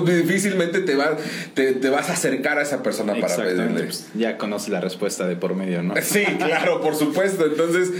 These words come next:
Speaker 2: Sí.
Speaker 1: es, es importante esa parte. Y la verdad es que ha quedado en mi corazón y en mi mente grabada esa, esa cuestión. Y, y, y, y he tratado siempre de, de manejarme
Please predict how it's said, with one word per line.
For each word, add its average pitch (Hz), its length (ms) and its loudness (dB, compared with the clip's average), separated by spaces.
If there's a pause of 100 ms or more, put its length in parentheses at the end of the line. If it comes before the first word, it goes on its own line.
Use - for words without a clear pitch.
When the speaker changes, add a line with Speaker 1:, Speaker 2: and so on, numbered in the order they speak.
(140)
Speaker 2:
Sí. 107 420 2
Speaker 1:
es, 151 500 2
es 151 200 0
importante 113 580 0
esa 98 260 -2
parte. 95 320 0
Y 101 80 4
la 117 120 4
verdad 127 220 2
es 131 80 -2
que 135 120 0
ha 120 80 0
quedado 117 340 0
en 113 100 0
mi 95 100 -2
corazón 104 580 0
y 110 120 0
en 104 80 2
mi 101 80 2
mente 117 320 0
grabada 107 420 0
esa, - 180 -2
esa 98 300 -2
cuestión. 113 380 -2 (440)
Y, 233 100 0
y, 113 520 0
y, - 20 0
y 117 120 4
he 117 80 2
tratado 110 400 -2
siempre 120 480 0
de, 110 420 0 (300)
de 104 220 0
manejarme 117 1000 2